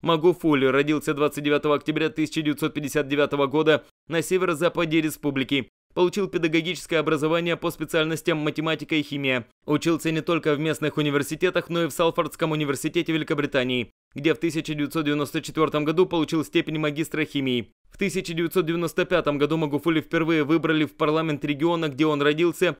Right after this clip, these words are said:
Тогда же политика назначили заместителем министра по делам строительства.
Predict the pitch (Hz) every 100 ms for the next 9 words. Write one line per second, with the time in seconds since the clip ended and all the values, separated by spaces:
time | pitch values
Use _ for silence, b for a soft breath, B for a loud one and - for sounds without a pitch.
0 | _ 165 165 135 170 180 185 180 165 -
1 | 170 156 143 165 175 156 160 165 - 185
2 | 175 165 156 165 160 170 170 170 160 156
3 | 160 151 160 147 139 131 139 127